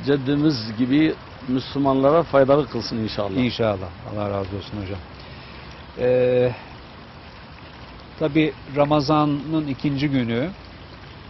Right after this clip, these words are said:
Speaker 2: e, ikinci iftar programımız. Dolayısıyla Ramazan'la, oruçla alakalı şeyleri biraz önceliyoruz. Ta ki Ramazanımız feyizli geçsin, bereketli geçsin. Yaptığımız ibadetlerin Cenab-ı Hak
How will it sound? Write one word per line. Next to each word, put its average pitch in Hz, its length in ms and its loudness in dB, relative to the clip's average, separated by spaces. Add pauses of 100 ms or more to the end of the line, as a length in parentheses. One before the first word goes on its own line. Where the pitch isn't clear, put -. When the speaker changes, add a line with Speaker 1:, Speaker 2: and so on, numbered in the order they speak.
(160)
Speaker 2:
e, 117 160 -2
ikinci 123 400 -6
iftar 120 360 0 (100)
programımız. 113 600 -4 (1080)
Dolayısıyla 151 440 2 (360)
Ramazan'la, 135 720 4
oruçla 131 440 -2
alakalı 123 600 2
şeyleri 127 560 2 (340)
biraz 139 220 4
önceliyoruz. 135 640 6
Ta 170 180 6
ki 196 320 4 (480)
Ramazanımız 143 680 2
feyizli 139 380 6
geçsin, 117 420 0
bereketli 120 560 2
geçsin. 113 400 -2
Yaptığımız 127 500 0
ibadetlerin 123 880 0 (500)
Cenab-ı 123 360 4
Hak 123 100 6